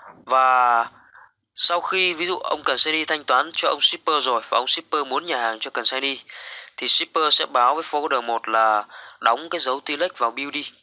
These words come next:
và gửi cho ông forwarder hai. Ông forwarder một gửi email cho ông forwarder hai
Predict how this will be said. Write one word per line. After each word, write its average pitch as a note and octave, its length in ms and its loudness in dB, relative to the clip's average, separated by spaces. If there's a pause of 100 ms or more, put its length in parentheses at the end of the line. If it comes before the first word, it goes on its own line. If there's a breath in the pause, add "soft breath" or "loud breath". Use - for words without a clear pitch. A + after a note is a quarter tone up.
(920 loud breath)
và A#2+ 160 2
gửi A2+ 340 -4
cho D3 140 0
ông C#3 120 0
forwarder C#3 380 -2
hai. C3 340 -2 (580 loud breath)
Ông C#3+ 120 -2
forwarder E3 360 0
một B2 240 -4
gửi A#2 300 0
email D3+ 300 0 (260)
cho C#3+ 140 0
ông C#3+ 100 0
forwarder D3+ 420 -2
hai C#3+ 260 0